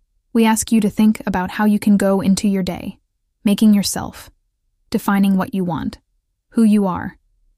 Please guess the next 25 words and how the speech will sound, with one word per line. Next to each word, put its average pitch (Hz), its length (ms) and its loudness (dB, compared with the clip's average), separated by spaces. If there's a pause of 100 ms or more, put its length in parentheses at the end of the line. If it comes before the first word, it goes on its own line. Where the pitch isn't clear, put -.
(120)
and 196 100 -2
how 196 120 -2
to 190 80 -2
behave. 185 480 -6 (1080)
How 202 120 -2
can 220 180 4
you 214 120 4
express 196 420 -4
your 190 100 -4
full - 280 -6
agency 196 640 -4 (280)
in 202 140 0
a 190 60 0
proactive 202 580 -2
manner 185 540 -2 (440)
and 196 120 2
just 202 200 0
not 196 220 0
wait 190 220 -4
to 190 80 -8
find 190 300 -2
it? 202 200 -14 (1300)
Because 208 300 -2
at 202 100 -6
Kyetu, 262 540 0